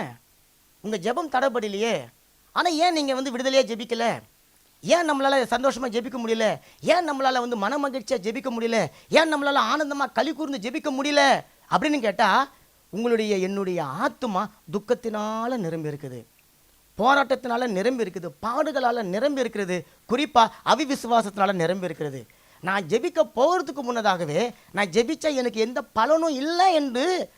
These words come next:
உங்களுடைய உள்ளம் நினைத்தபடினால நீங்க ஜெபிச்சீங்க. நான் ஜெபிச்சேன்,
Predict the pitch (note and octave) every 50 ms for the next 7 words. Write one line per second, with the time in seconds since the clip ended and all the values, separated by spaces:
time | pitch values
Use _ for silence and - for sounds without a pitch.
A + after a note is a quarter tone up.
0 | _ _ _ - A#3+ B3+ B3+ B3 A#3+ A#3 A3+ G#3 F#3+ A#3+ D4 E4 F4 F4+ D4+ B3
1 | G#3+ A3+ C4 B3+ B3+ A#3 G3+ G#3 G3+ F#3+ F3+ E3 D3+ C#3+ F#3 C4 C#4 - - -
2 | - _ - G3 C4+ C#4 B3 G3 D3+ B2+ A#3 - F#4 F4+ - - D4 C#4 B3+ A3
3 | G3+ F#3 F3+ E3+ D3+ A#3 C4 C#4+ F4+ B3+ - A#3+ A#3 A3+ G#3+